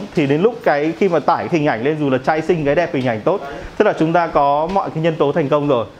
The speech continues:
nó vẫn không thể thành công. Mọi người hiểu điều này không ạ? Tức là nói đơn giản đấy ạ, nếu mà cái người viết content ấy, cái người viết một cái bài post ấy, cũng giống như một người đóng ở trong clip ấy, mà họ không biết làm sao để, để truyền cái sự sống của họ qua đấy ấy, thì nó đều sẽ không,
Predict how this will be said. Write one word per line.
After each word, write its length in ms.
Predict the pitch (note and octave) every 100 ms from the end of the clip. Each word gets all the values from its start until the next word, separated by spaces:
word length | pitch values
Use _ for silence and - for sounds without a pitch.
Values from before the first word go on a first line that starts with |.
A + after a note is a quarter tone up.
| - - - -
nó 100 | C#3+
vẫn 140 | D#3+
không 180 | F3+ F#3+
thể 100 | D3+
thành 160 | A#2+ A#2
công. 180 | C3+ C3+ - - - - - - - -
Mọi 100 | D#3
người 120 | C#3+ C#3+
hiểu 120 | B2+
điều 100 | B2+
này 180 | C3 C3+
không 100 | D3+
ạ? 60 | - - - -
Tức 80 | A3
là 60 | F#3+
nói 160 | E3
đơn 180 | F#3 G3
giản 200 | G3 B2
đấy 80 | C3
ạ, 60 | - -
nếu 240 | D3+ F#3+
mà 280 | A#3+ A3+ D3+
cái 220 | - D3
người 240 | F#3+ G#3+
viết 240 | D#3+ A#3+ B3
content 360 | F3+ F#3 F3+
ấy, 140 | F#3+ - -
cái 100 | D#3+
người 200 | G3 F#3+
viết 240 | E3+ C4+ C4
một 80 | E3
cái 60 |
bài 140 | F3+ E3
post 240 | A3 B3+
ấy, 100 | C4+ - - - - - -
cũng 160 | B3
giống 180 | G#3 F#3+
như 80 | G#3+
một 140 | G3+
người 160 | D#3 D#3
đóng 220 | C#3 F#3+
ở 60 | F#3
trong 200 | F3+ D#3+
clip 220 | G3+ A3+
ấy, 140 | -
mà 100 | F3
họ 160 | C#3+ D#3
không 180 | - A#3
biết 140 | D4
làm 160 | B3 D#3
sao 160 | E3+
để, 160 | D#3+ A#2+ G2+ C3
để 120 | A#2+
truyền 280 | - D#3+ C#3+
cái 80 |
sự 140 | D3 G#3
sống 240 | F3 C#3+
của 80 | G#3+
họ 160 | D3 C3+
qua 140 | C#3+
đấy 180 | C#3 B2
ấy, 400 | E3+ - - - -
thì 80 | C3+
nó 80 | B2+
đều 240 | D#3 B2+
sẽ 100 | B2+
không, 340 | C3+ D3 C3